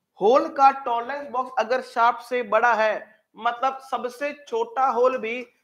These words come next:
सबसे बड़ी शाफ्ट से बड़ा है, तो ये क्या आएगा भाई? Clearance फिट आएगा। क्या आएगा भाई? आपका Clearance फिट आएगा। Yes, very good, it is what the clearance fit। ध्यान रखिएगा भाई, इस particular आईएसओ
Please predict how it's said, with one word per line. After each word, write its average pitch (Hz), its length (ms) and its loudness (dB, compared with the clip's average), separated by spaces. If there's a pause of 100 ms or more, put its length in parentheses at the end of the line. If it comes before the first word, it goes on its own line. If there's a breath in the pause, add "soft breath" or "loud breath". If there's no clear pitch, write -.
(160)
सबसे 269 300 -4
बड़ी 240 260 -6
शाफ्ट 233 300 -2
से 240 80 -6
बड़ा 220 240 0
है, 220 200 4 (440 soft breath)
तो 214 60 2
ये 208 200 2
क्या 214 240 2
आएगा 214 280 2
भाई? 247 180 0
Clearance 196 640 -6
फिट 185 220 -8
आएगा। 165 320 -4 (300)
क्या 208 140 2
आएगा 202 200 0
भाई? 214 160 -4
आपका 208 340 -2 (580)
Clearance 220 320 -4
फिट 196 180 -10
आएगा। 180 320 -2
Yes, 202 260 -6
very 214 160 0
good, 240 220 4 (600)
it 240 100 2
is 254 160 2
what 220 260 4
the 208 120 6 (340)
clearance 208 340 0
fit। 170 240 -4
ध्यान 208 200 4
रखिएगा 226 300 0
भाई, 233 120 -2
इस 208 400 -10
particular 208 400 -8 (120)
आईएसओ 208 500 2